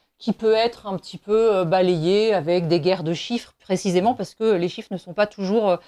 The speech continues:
euh, sourcés, fiables, et cetera. Euh, donc, euh, la valeur symbolique est réelle, en fait, elle a une réelle efficacité. Et ensuite, euh, elle fait partie, enfin, ce poste fait partie,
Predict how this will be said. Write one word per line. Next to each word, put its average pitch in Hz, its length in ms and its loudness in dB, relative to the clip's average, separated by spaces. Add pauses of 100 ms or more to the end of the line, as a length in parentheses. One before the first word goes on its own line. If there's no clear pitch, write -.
(340)
euh, 170 580 2
sourcés, 208 600 -2
fiables, 208 480 0
et 180 100 -4
cetera. 180 480 -2 (320)
Euh, 180 220 4
donc, 185 240 -2
euh, 185 140 4
la 190 160 4
valeur 247 280 0
symbolique 233 640 -2 (140)
est 185 300 0 (180)
réelle, 196 580 2
en 175 80 -14
fait, 202 220 -4
elle 170 120 -2
a 175 60 2
une 175 140 -2
réelle 226 400 2
efficacité. 190 680 -6 (380)
Et 185 120 2
ensuite, 311 600 -2
euh, 170 380 2
elle 175 160 2
fait - 280 -4
partie, 254 440 -6 (160)
enfin, 165 100 -20
ce - 140 -14
poste - 340 -6 (100)
fait 294 120 0
partie, 277 420 -4